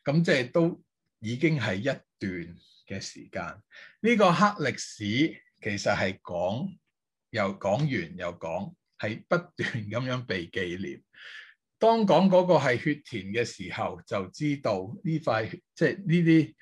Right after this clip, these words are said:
呃，呢個田嘅由來，係邊個買，邊個決定買，邊個係，係，係令到嗰啲錢係變成血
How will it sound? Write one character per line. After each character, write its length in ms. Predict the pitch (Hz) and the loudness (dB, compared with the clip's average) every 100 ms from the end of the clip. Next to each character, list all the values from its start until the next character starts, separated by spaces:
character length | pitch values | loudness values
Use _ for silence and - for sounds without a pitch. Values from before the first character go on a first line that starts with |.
| _ _ _ _ | _ _ _ _
呃， 220 | 110 101 196 | -4 -4 0
呢 160 | 160 | 0
個 340 | 143 110 107 _ _ _ | 2 0 -2 _ _ _
田 340 | - 101 85 98 | -12 -8 -8 -6
嘅 120 | 107 | -6
由 340 | 104 90 - 82 | -4 -4 -6 -12
來， 160 | 76 - - _ _ _ _ _ | -12 -12 -18 _ _ _ _ _
係 240 | 120 120 | -4 -2
邊 300 | 180 185 180 | -2 0 0
個 180 | 165 113 | 0 0
買， 440 | 104 87 90 98 - _ _ _ _ - | -2 -6 -8 -10 -14 _ _ _ _ 6
邊 240 | 202 190 | 8 8
個 120 | 180 | 6
決 420 | 120 - - 123 - | 0 -4 -8 -8 -8
定 240 | - 101 95 | -10 -8 -8
買， 420 | 95 90 98 - _ | -10 -10 -10 -12 _
邊 320 | 165 175 175 | 4 6 4
個 100 | 165 117 110 107 _ _ _ | 2 2 2 -2 _ _ _
係， 400 | - 104 95 98 | -4 -2 -2 -4
係， 400 | 107 104 95 95 | -4 -4 -4 -6
係 460 | - 101 90 85 - _ _ - | -4 -4 -4 -8 -14 _ _ -4
令 300 | 117 110 117 | -2 0 0
到 140 | 117 | 0
嗰 180 | 110 110 | 2 0
啲 160 | 139 | 0
錢 380 | 139 - 85 120 | -4 -6 -6 -6
係 220 | 107 101 | -6 -8
變 200 | - 110 | -6 -8
成 160 | - 87 | -6 -8
血 480 | - - - 107 | -8 -14 -12 -12